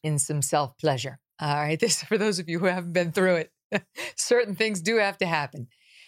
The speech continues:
And, um, that leads me to what's happening in Alabama in this court ruling that is now, has, like, completely upended I V F in Alabama.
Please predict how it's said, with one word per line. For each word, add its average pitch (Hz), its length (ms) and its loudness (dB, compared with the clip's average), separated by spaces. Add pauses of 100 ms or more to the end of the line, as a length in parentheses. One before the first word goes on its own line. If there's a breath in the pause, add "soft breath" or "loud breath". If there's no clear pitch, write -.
(220 soft breath)
And, 190 420 2
um, 170 440 0
that 208 180 2
leads 208 180 -2
me 196 60 0
to 175 80 2
what's 170 160 0
happening 160 340 0
in 147 80 -2
Alabama 135 640 -2
in 135 140 -4
this 135 200 -2
court - 360 -2
ruling 135 320 -6
that 135 180 -4
is 135 160 -6
now, 135 360 -4
has, 131 140 -8
like, 131 140 -8
completely 156 580 -6
upended 147 480 -2
I 139 200 -2
V 147 160 -2
F 139 160 -4
in 139 80 -10
Alabama. 139 600 -4